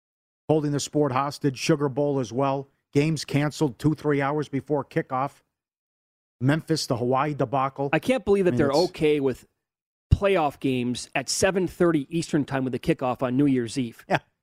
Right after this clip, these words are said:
Speaker 2: When they first
Speaker 1: Well, they're
Speaker 2: ended
Speaker 1: delusional. You remember Herbie Hancock?
Speaker 2: Oh, of
Speaker 1: We're
Speaker 2: course
Speaker 1: gonna
Speaker 2: I do.
Speaker 1: change the paradigm of New Year's Eve, he said,
Speaker 2: I
Speaker 1: that,
Speaker 2: can,
Speaker 1: that
Speaker 2: I,
Speaker 1: bozo.
Speaker 2: I can recall, this is way before VSiN existed, the first year they ever decided to do, to, to do this, whatever year it was,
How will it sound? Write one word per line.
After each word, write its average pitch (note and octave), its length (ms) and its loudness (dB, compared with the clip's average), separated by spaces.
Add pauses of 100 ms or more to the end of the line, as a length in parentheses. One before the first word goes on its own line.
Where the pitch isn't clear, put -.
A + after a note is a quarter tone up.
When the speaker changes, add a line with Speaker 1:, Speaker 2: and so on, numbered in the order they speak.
(120)
Speaker 2:
When F3 160 4
they F#3 100 2
first A3+ 340 0
Speaker 1:
Well, F#4 140 6
they're E4+ 80 4
Speaker 2:
ended F#4 80 4
Speaker 1:
delusional. G4+ 380 4
You E4 80 6
remember F4+ 260 2
Herbie F#3+ 280 2
Hancock? D#3+ 640 0
Speaker 2:
Oh, B3 200 4
of E3 80 2
Speaker 1:
We're D4+ 80 2
Speaker 2:
course D4 160 4
Speaker 1:
gonna G#3+ 80 2
Speaker 2:
I - 20 2
do. G#3+ 80 4
Speaker 1:
change D#4 220 0
the F4 100 2
paradigm C4+ 720 2 (160)
of C4 120 4
New D#4 200 4
Year's D4+ 320 4
Eve, A4 180 2
he A4 100 0
said, - 340 0
Speaker 2:
I D#3+ 60 2
Speaker 1:
that, D3 80 0
Speaker 2:
can, F3+ 160 0
Speaker 1:
that E3 120 2
Speaker 2:
I, - 40 -2
Speaker 1:
bozo. C#3+ 500 -2
Speaker 2:
I F3+ 80 2
can G3+ 220 0
recall, D3 600 2
this F3+ 180 0
is D3+ 60 -6
way E3 200 4
before D#3 280 -2
VSiN C3+ 320 0
existed, B2 520 -4 (420)
the D3+ 120 4
first A3 440 0
year D3 480 2 (260)
they D#3+ 180 4
ever F3+ 160 0
decided D3 420 0
to C#3 140 4
do, - 60 -6 (140)
to, C#3+ 160 0
to - 180 -2
do C#3 160 4
this, A#2+ 300 -10
whatever F3 280 2
year D3+ 200 2
it A#2 100 -6
was, A2+ 380 -6